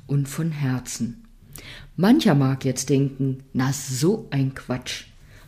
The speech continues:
Doch das ist kein Quatsch. Ich empfehle euch, probiert es einfach aus, wenn ihr das nächste Mal in so einer Situation seid.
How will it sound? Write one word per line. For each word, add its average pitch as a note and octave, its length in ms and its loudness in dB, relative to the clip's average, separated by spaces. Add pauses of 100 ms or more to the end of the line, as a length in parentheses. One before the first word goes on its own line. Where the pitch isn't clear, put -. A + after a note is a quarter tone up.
Doch - 220 -8
das B3 240 -2
ist - 240 -4
kein B2+ 240 0
Quatsch. - 420 -6 (720)
Ich D#3 200 2
empfehle B3+ 560 6
euch, G3+ 400 2
probiert F#3 500 4
es A#3+ 220 0
einfach D#3+ 520 2
aus, - 500 0 (420)
wenn E3+ 160 8
ihr E3 100 6
das D#3 200 2
nächste B3+ 400 8
Mal F3 300 8
in D3+ 180 4
so D3 160 4
einer C3 320 2
Situation B2 760 -2
seid. A#2 360 -6